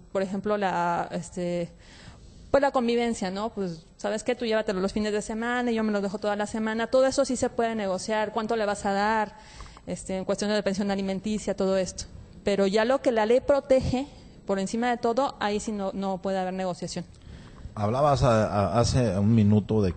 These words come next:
Speaker 2: que piden confianza ustedes, piden confianza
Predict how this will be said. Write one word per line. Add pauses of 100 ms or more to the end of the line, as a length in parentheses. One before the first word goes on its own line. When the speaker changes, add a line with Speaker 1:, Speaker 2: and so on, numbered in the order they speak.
Speaker 2:
que
piden
confianza
ustedes, (460)
piden
confianza